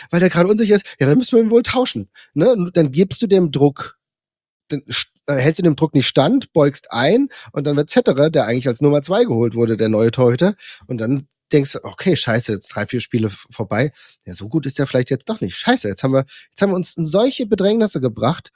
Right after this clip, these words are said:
und da ist auch ein Krösche mit für verantwortlich. Aber natürlich ist auch klar, sich selber aus dem Feuer nehmen und Dino Topmöller <laughs> ins Schaufenster stellen, zu sagen, ja, das war jetzt taktisch nicht klug und jetzt muss man eine andere Sprache her, da weißt du auch, wo der, wie der,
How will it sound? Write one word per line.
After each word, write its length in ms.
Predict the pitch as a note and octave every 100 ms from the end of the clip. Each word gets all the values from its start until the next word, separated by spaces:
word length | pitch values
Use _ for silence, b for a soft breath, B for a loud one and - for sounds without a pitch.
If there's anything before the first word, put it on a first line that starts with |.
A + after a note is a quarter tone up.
| B
und 160 | F#3
da 40 | F3+
ist 140 | -
auch 120 | F3+ G#3
ein 60 |
Krösche 320 | - A3 A3
mit 160 | G#3+ C3
für 180 | - C3
verantwortlich. 720 | G#2 F#2+ G2 F2+ - - - B B B
Aber 180 | A#2 G#2+
natürlich 360 | F#2 G2+ F#2
ist 140 | F#2+ E3+
auch 200 | C4+ -
klar, 320 | A2+ A#2 A3+ B B B _ _
sich 240 | A#2+ A2 -
selber 320 | B2+ G3+ F#3+
aus 160 | E3+
dem 120 | - F#3
Feuer 300 | - E3 D#3
nehmen 380 | D3 D3 D#3+ D#3+ _ _ -
und 220 | A#2+ A2+
Dino 180 | A#2+ A#2+
Topmöller 480 | E3 D#3+ F#3+ F3+ G#3+
<laughs> 100 | C4+
ins 160 | C#3+
Schaufenster 580 | - D3+ E3 F3+ D#3 F3
stellen, 240 | - D#3 C#3+
zu 60 |
sagen, 220 | C#3+ C#3 C3+ B B
ja, 100 | -
das 140 | A#2 B2+
war 100 | D3+
jetzt 160 | E3
taktisch 280 | - - D#3+
nicht 220 | A#3+ -
klug 260 | - C#3+ D#3+
und 140 | C#3+ B2+
jetzt 160 | C3+
muss 140 | E3 F3+
man 140 | D#3
eine 60 | C3
andere 240 | C#3+ B2
Sprache 340 | - - G#3+ C3
her, 220 | C#3+ F3+ _ _
da 100 | -
weißt 220 | G#2 A2+ -
du 40 |
auch, 100 | B2+ C3
wo 80 |
der, 260 | C#3+ C#3 C#3
wie 140 | C3 C3+
der, 260 | C#3 C#3